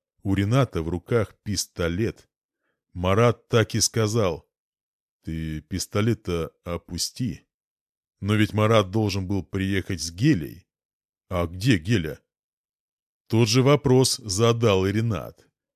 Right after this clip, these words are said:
И вдруг Марат ответил, что она погибла. Почти сразу же из холла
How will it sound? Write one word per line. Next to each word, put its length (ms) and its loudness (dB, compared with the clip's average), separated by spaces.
И 100 0
вдруг 300 2
Марат 380 4
ответил, 580 0
что 340 -6
она 240 -4
погибла. 920 -4
Почти 460 2
сразу 440 4
же 240 2
из 240 0
холла 600 2